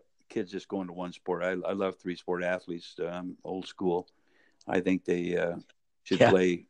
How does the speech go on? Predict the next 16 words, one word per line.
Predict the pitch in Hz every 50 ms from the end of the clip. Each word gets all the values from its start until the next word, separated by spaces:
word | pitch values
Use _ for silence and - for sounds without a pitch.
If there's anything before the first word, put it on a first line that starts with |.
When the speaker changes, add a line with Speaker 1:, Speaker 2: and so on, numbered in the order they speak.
| _ _ _ - - - - _
Speaker 1:
I | 107 104 117
don't | 127 110 - -
think | - 95 90
they | - 90
know | 90 90 87
which | 85 90 90 - - -
their | 87 87 87 82
best | 82 87 87 85 -
sport | - _ - 107 110 90 - -
a | 85
lot | 85 82 82
of | -
times. | - 92 87 85 85 87 - -
And, | 87 - - _ _ _ _ _ _ _ _ _ -
but, | 85 90 98 95 92 92 - _ _ _ -
uh, | 92 95 92 90